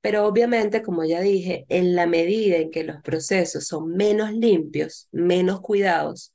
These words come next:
esa posibilidad aumenta muchísimo. Entonces, por ejemplo, en los últimos años se habla muchísimo del venteo, de los mechurrios, se habla muchísimo de los gases que no son reaprovechados,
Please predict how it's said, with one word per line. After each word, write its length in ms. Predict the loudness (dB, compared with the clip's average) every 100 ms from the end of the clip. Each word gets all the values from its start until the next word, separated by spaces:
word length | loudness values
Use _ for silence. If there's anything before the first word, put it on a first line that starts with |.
| _
esa 340 | 0 0 0 -2
posibilidad 680 | -2 2 2 2 2 0 0
aumenta 500 | -2 -2 -2 -4 -6
muchísimo. 520 | -8 -8 -8 -10 -12 -6
Entonces, 360 | 0 2 2
por 140 | 0 0
ejemplo, 320 | 2 2 2
en 80 | 0
los 120 | 0
últimos 400 | -2 0 0 2
años 460 | 2 2 0 -4 -14 _ _
se 240 | -2 0
habla 300 | 0 2 2
muchísimo 680 | 0 -2 0 0 2 2 2
del 140 | 2
venteo, 800 | 2 -2 0 0 2 2 0 -2 -8
de 140 | -10
los 100 | -8
mechurrios, 760 | -8 -6 -4 -4 0 0 2 0
se 100 | 0
habla 220 | 0 0
muchísimo 640 | -2 -2 -2 0 0 -2 -6 -20 _
de 120 | 0
los 160 | 0 0
gases 340 | -2 0 -2
que 140 | -2 -2
no 100 | 0
son 240 | 0 0
reaprovechados, 1160 | 2 0 0 -2 -2 -4 -2 0 0 -2 -8